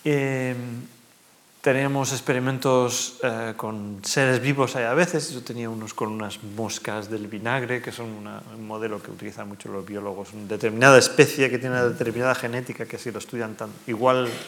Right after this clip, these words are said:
en tierra que, que en el espacio. Entonces, bueno, pues de allí se sacaron bastantes conclusiones sobre la expresión de genes, eh,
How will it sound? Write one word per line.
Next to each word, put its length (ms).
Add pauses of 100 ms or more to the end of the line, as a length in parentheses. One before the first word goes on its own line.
(220)
en 140
tierra 340
que, 440
que 100
en 100
el 60
espacio. 420
Entonces, 340
bueno, 200
pues 160
de 80
allí 100
se 160
sacaron 380 (720)
bastantes 340
conclusiones 600
sobre 200
la 60
expresión 420
de 80
genes, 640
eh, 300